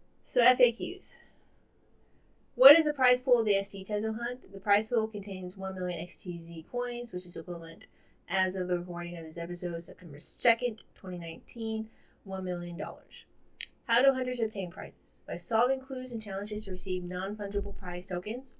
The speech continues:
We'll discuss what N F T is. On the Tesla blockchain, there are three classes of prize tokens. So they're gonna have three styles of tokens. Uncommon, which is kinda like, you know, baseball or any role-playing game where there's, there's a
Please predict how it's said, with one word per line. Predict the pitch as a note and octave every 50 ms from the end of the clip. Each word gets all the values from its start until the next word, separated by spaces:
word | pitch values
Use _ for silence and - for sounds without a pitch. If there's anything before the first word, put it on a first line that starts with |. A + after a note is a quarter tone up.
| -
We'll | F3+ F3+ F#3 F3+ - _ _ _ _ - _ - F#3 F3+ - - - _ _
discuss | - F3+ - - F3+ F3+ F3+
what | - F3+ - -
N | F#3 F3+ E3+
F | E3 D#3+ -
T | - - E3+ E3+ F3 G3
is. | B3+ D4 C#4+ - - _ _ _ _ _ _ _ _ _ _ _ _ _ _ _ _ _ _ _ _ _ _ _ _ _ _ _ _ - - - - - - - - -
On | A3 G#3+ G#3
the | G#3
Tesla | G3+ G#3+ G3+ F#3+ F#3+ F#3+ F#3
blockchain, | F#3+ F3 E3+ - - F3+ E3+ D3+
there | D#3+ F3+ F3
are | F3+
three | F#3 - - C4+ C#4+ D4+ D4+ D4+ -
classes | - C4 A3+ A3 A3+ A3 A#3 A3
of | A3 G#3+
prize | - G#3+ F#3 F#3 F#3 -
tokens. | F3 - - - - - - -
So | - F#3+ F#3
they're | F3+ F#3
gonna | F#3+ F#3+ F#3+
have | F3+ F3+ F3+
three | - G#3+ G#3 A3 A3
styles | G#3+ - G3 F#3 F#3 F#3+
of | G3 F#3
tokens. | - - - - - - - - -
Uncommon, | G3 A3 B3 C4 - C4 B3 A3+ A#3 B3 C4 D#4 D4+ - _ _ _ _ _ _ _
which | - G3 G3 -
is | F#3 F#3 -
kinda | - G#3 F#3+ F#3+ F#3 F#3
like, | F#3+ F#3+ F#3 F3+ F3+ -
you | F3+ F3+
know, | F3 F3 E3+ E3+ -
baseball | F3 F3+ F3+ F3+ - - - F3+ F3+ F3+ F3+ F3+ F3+ F3+ F3+ E3+ D#3+ D#3
or | D#3 D3+ D3 - E3+ - _ _ _ _ _ _ _ _ _ -
any | F3+ F3 F3 E3+
role-playing | F3 F#3+ F#3 F#3 F3+ - F#3+ F#3 F3 F3 F3+
game | F3 E3+ F3 F3 F3
where | E3+ D#3+ D#3+ D#3+
there's, | D#3+ D#3+ D#3+ D#3+
there's | D#3+ D#3 E3 E3 E3 D#3+
a | D#3